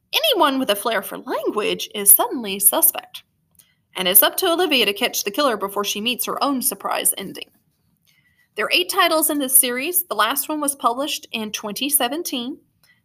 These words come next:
There's some large print available as well for this if you need to request it in that format. Um, the author, Ellery Adams, is a native New Yorker.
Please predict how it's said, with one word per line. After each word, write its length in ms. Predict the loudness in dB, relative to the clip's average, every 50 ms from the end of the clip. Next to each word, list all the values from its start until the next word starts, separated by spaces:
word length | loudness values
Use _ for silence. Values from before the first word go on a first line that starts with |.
| _ _ -4
There's 200 | -4 -2 0 -2
some 160 | -2 -4 -2
large 380 | 2 2 2 2 2 -2 -8
print 240 | -6 -4 -4 -4 -2
available 500 | -4 -2 -2 0 0 0 -2 0 0 -2
as 140 | -2 -2 -2
well 400 | 0 2 2 4 4 2 0 -2
for 200 | -4 -6 -6 -6
this 360 | -4 -2 -2 -2 -2 -2 -4
if 140 | -6 -8 -8
you 60 | -8
need 160 | -8 -8 -8
to 60 | -8 -10
request 400 | -10 -4 -2 -2 -2 -2 -4 -8
it 120 | -8 -10
in 80 | -8 -6
that 260 | -6 -6 -8 -10 _
format. 460 | -10 -8 -8 -8 -8 -8 -8 -10 -10 _ _ _ _ _ _ _ _ _ _ _ _ _ _ _ 0
Um, 380 | 2 2 4 4 2 2 0 -4
the 160 | -8 -2 2
author, 340 | 6 6 6 6 4 2 2
Ellery 340 | 4 4 4 4 4 2 2
Adams, 460 | 4 6 6 6 4 2 2 2 2
is 140 | 2 0 -2
a 40 | 0
native 340 | 0 0 2 2 2 0
New 120 | 0 -2 0
Yorker. 580 | 2 4 4 4 4 0 -4 -4 -4 -6 -12